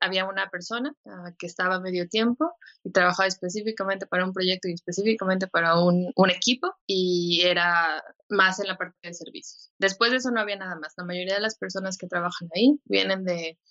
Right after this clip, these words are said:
de ciencias sociales. Cuando ellos, o por lo menos las personas que yo conocí, cuando ellos se encuentran con estos diseñadores o como con roles de diseñadores, sí tienen ciertas ideas de lo que se puede hacer y no.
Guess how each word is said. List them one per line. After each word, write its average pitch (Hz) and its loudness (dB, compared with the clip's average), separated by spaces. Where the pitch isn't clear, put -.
de 180 2
ciencias 175 -4
sociales. 196 -2
Cuando 233 6
ellos, 254 0
o 190 -6
por 208 -4
lo 208 -2
menos 233 0
las 247 -2
personas 202 -8
que 202 -4
yo 196 -2
conocí, 196 -4
cuando 196 2
ellos 220 2
se 214 0
encuentran 202 0
con 196 -2
estos 190 -6
diseñadores 180 0
o - -14
como 175 -4
con 175 -2
roles 185 2
de 190 -6
diseñadores, 180 -2
sí 208 -2
tienen 208 6
ciertas 208 4
ideas 175 4
de 190 -2
lo 175 2
que - -18
se 160 -12
puede 170 -4
hacer 175 -2
y 170 -2
no. 170 0